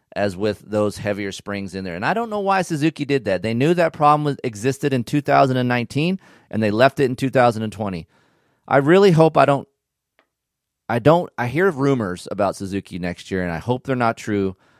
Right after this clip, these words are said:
I hope Suzuki updates things a little bit. Let's say they don't do anything besides put electric starts on these bikes and they gain a little bit of, you know, poundage. I'm fine with it. Let's keep 'em in the game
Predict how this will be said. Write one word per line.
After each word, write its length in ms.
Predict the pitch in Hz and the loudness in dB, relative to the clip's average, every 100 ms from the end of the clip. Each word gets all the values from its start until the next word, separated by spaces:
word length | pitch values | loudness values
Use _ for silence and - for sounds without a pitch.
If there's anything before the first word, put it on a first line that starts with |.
| _ | _
I 80 | - | -2
hope 160 | 107 113 | 0 0
Suzuki 440 | 101 123 - 117 - | -2 -4 -4 -10 -2
updates 520 | 113 - 123 113 - | -4 0 -2 -2 -6
things 320 | - 104 101 | -8 -6 -6
a 60 | 95 | -4
little 200 | 101 127 | 0 2
bit. 300 | 113 110 - _ _ _ _ - | 4 2 0 _ _ _ _ 0
Let's 200 | 131 - | 0 4
say 160 | 151 | 4
they 140 | 143 139 | 6 6
don't 260 | 143 147 | 6 4
do 180 | 131 139 | 2 2
anything 520 | 135 123 101 80 69 _ _ _ - | 2 0 -4 -6 -10 _ _ _ -12
besides 400 | 104 120 110 - | -6 0 -2 0
put 180 | 127 | 0
electric 380 | 113 117 120 123 | 2 0 0 -4
starts 560 | - 127 123 120 - - | -4 4 4 4 -4 -10
on 160 | - 107 | -4 -2
these 160 | 107 90 | -2 2
bikes 420 | 98 98 95 - | 4 4 0 -4
and 100 | 90 | -8
they 80 | 90 | -6
gain 180 | 98 104 | -6 -4
a 60 | |
little 200 | 110 110 | -2 -2
bit 140 | 104 107 | 0 0
of, 180 | 104 - _ | -2 -6 _
you 100 | 101 | -4
know, 220 | 95 85 78 | -2 -2 -6
poundage. 680 | - 113 123 95 92 - - _ _ _ _ | -2 0 0 -2 -4 -6 -16 _ _ _ _
I'm 160 | - 123 | -2 2
fine 280 | 135 120 | 4 4
with 160 | 104 - | 0 -6
it. 120 | 82 _ _ _ - | -10 _ _ _ -8
Let's 160 | 110 - | -8 -4
keep 220 | 156 147 | 0 2
'em 120 | 147 | 2
in 80 | 139 | 2
the 80 | 127 | 0
game 320 | 120 104 | 0 0